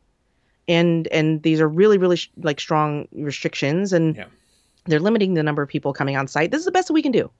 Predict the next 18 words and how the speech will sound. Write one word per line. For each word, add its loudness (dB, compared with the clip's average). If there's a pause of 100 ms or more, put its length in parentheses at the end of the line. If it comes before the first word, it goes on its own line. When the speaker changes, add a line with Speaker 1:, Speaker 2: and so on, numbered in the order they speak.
(600)
Speaker 1:
you 2
know? 0 (460)
Speaker 2:
Yeah. -12 (880)
Speaker 1:
So 6
Speaker 2:
Yeah. -18
Speaker 1:
if 0
peop-, -2
if, 0
if, 0
if, -4
if -2
the, -4
if -2
the 0
players 4
are 2
going 2
to 2